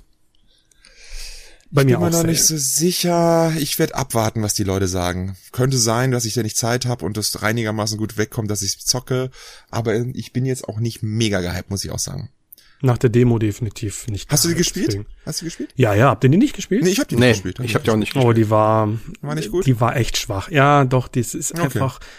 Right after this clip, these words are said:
Speaker 1: das, ja, kann ich jetzt, will ich jetzt auch nicht ins Detail gehen, aber ist für mich ein Sale-Titel.
Speaker 2: Okay.
Speaker 1: Dann kommt siebenundzwanzigster, siebenundzwanzigster Januar das Dead Space Remake.
Speaker 2: Yes, hab ich auch auf der Liste.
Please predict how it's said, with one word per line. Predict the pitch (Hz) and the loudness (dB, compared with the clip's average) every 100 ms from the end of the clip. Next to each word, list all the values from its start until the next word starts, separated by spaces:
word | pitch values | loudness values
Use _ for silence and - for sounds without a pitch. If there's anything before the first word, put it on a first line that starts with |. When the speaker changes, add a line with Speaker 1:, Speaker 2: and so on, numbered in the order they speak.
| - _ - | -20 _ -14
Speaker 1:
das, | 147 139 - | -8 -8 -6
ja, | 165 117 113 110 - - | -2 0 0 -2 -6 -4
kann | 135 | 2
ich | 143 143 | 4 4
jetzt, | 143 - - | 2 -2 0
will | 143 | 2
ich | 143 | 2
jetzt | 135 | 2
auch | 131 | 4
nicht | 135 | 4
ins | 127 | 2
Detail | 120 120 127 | 0 2 4
gehen, | 123 127 123 120 | 4 2 2 0
aber | 135 113 110 117 | -2 0 0 -2
ist | - - - - - - - - | -4 -4 -2 -2 -6 -14 -12 -10
für | - | 2
mich | 165 135 | 2 4
ein | 120 | 0
Sale-Titel. | - 101 113 107 - - - - | 0 -4 -6 -10 -12 -14 -18 -12
Speaker 2:
Okay. | - - | -10 -6
Speaker 1:
Dann | - 131 | 0 0
kommt | 131 143 139 139 - | 4 4 4 2 -2
siebenundzwanzigster, | 185 131 160 147 147 143 - 135 139 - 151 135 | -2 0 2 2 0 -2 -2 -4 -6 -10 -8 -2
siebenundzwanzigster | 170 180 143 151 147 - 131 | 0 0 0 -2 -2 0 0
Januar | 127 139 127 131 | 2 2 0 -2
das | 117 113 | -2 -2
Dead | - 131 | -2 -2
Space | - 143 139 | 0 0 4
Remake. | 135 156 151 156 233 - - - - - | 4 4 4 2 0 -6 -18 -20 -14 -8
Speaker 2:
Yes, | 98 - - | -4 -2 -4
hab | 101 | -6
ich | 92 | -10
auch | 98 87 | -10 -10
auf | 85 | -8
der | 98 | -6
Liste. | 110 127 180 214 | -4 -6 -8 -10